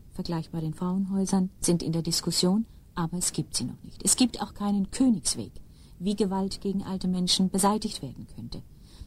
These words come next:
Dafür hat sie zu viele Ursachen. Eine Ursache ist sicher die Überforderung der Pflegenden, im Heim wie in der Familie, und die Tatsache, dass sie mit ihren Nöten alleine gelassen werden. Aber vielleicht ist die Hauptursache,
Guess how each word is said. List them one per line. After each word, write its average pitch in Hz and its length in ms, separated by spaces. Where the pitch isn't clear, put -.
Dafür 160 240
hat 175 160
sie 185 100
zu 185 140
viele 190 260
Ursachen. 170 600
Eine 190 320
Ursache 226 500
ist - 280
sicher 202 300
die 196 160
Überforderung 196 760
der 151 100
Pflegenden, 127 600
im 214 240
Heim 170 260
wie 175 120
in 180 160
der 180 120
Familie, 143 540
und 202 220
die 247 80
Tatsache, 156 600
dass 160 160
sie 185 80
mit 185 200
ihren 190 280
Nöten 156 460
alleine 143 380
gelassen 139 480
werden. 127 280
Aber 240 220
vielleicht 226 580
ist - 240
die 156 160
Hauptursache, 196 840